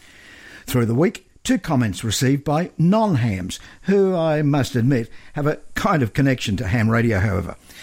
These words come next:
The comments received on the quality and professionalism of the news.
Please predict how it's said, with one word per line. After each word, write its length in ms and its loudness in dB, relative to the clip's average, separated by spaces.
The 80 0
comments 340 2
received 400 0
on 120 2
the 60 2
quality 540 -2
and 140 -2
professionalism 800 0
of 180 -2
the 80 2
news. 380 0